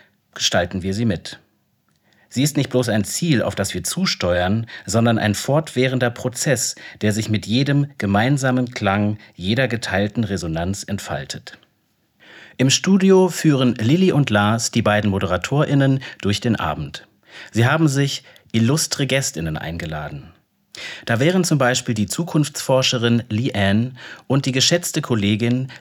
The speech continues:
die Radioschweigerin, die das Glück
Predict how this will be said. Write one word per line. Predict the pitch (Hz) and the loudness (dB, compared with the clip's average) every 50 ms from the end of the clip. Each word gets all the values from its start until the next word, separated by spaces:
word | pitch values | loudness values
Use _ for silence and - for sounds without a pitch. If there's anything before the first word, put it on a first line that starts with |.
| - - | -4 -2
die | 120 | 0
Radioschweigerin, | 120 123 127 127 104 95 87 82 - - 82 82 85 85 90 78 73 76 80 76 71 76 _ _ _ _ _ _ _ _ _ _ _ _ - - - | 0 2 0 0 -2 -2 -2 -2 -4 -4 -4 -6 -6 -6 -8 -8 -8 -8 -10 -10 -12 -12 _ _ _ _ _ _ _ _ _ _ _ _ -12 -4 -2
die | 117 | 0
das | 104 101 95 - - | 0 0 -2 -2 0
Glück | - 151 170 170 - - | 2 0 0 0 -4 -16